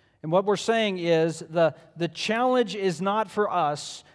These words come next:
to try and muster up the strength to offer them grace.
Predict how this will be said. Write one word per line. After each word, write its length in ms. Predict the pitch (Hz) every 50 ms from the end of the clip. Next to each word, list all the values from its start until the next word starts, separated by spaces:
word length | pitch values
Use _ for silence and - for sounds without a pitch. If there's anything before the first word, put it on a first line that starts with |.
| _ _
to 100 | - 165
try 280 | - - 220 214 208
and 240 | 202 185 175 170 175
muster 500 | 185 202 233 220 - - - 247 233 220
up 240 | 190 196 196 196 -
the 100 | 185 175
strength 880 | - - - - - 208 202 190 165 143 - - - - - - _ _ _ _ _ _ _ _ _ _ _ _ _ _ _ _ _ _ _ _ _ _ _ _ _ _ _ _ _
to 80 | - 190
offer 300 | - 180 185 170 - 190
them 200 | 175 175 170 170
grace. 500 | 156 160 135 110 90 - - - - -